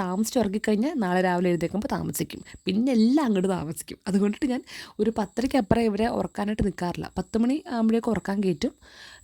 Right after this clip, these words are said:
എന്തായാലും പത്തര ആകുമ്പോഴേക്കും എന്തായാലും രണ്ടുപേരും ഉറങ്ങും കേട്ടോ. നേരത്തെ കൂടെ പന്ത്രണ്ടൊക്കെ ആയേനെ. ഇപ്പോൾ സ്കൂളൊക്കെ തുറന്നുകൊണ്ട് നമ്മൾ കറക്റ്റ് ഒരു റൊട്ടീനിൽ അങ്ങനെ നല്ലൊരു ഫ്ലോയ്ക്ക് അങ്ങ് പോകുന്നുണ്ട്. ഇനി എപ്പോഴാണ്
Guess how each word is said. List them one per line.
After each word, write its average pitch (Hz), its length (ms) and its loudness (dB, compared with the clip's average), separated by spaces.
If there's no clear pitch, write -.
എന്തായാലും 302 340 6
പത്തര 269 360 2
ആകുമ്പോഴേക്കും 240 340 2
എന്തായാലും 214 180 -2
രണ്ടുപേരും 180 280 2
ഉറങ്ങും 165 200 0
കേട്ടോ. 165 140 0
നേരത്തെ 170 300 2
കൂടെ 254 200 4
പന്ത്രണ്ടൊക്കെ 226 540 2
ആയേനെ. 170 280 2
ഇപ്പോൾ - 140 -14
സ്കൂളൊക്കെ 254 460 -4
തുറന്നുകൊണ്ട് 214 380 0
നമ്മൾ 196 140 -2
കറക്റ്റ് 190 320 -4
ഒരു 202 160 2
റൊട്ടീനിൽ 233 460 2
അങ്ങനെ 220 200 2
നല്ലൊരു 226 320 0
ഫ്ലോയ്ക്ക് 220 500 4
അങ്ങ് 262 220 4
പോകുന്നുണ്ട്. 190 420 2
ഇനി 180 180 -2
എപ്പോഴാണ് 277 380 -2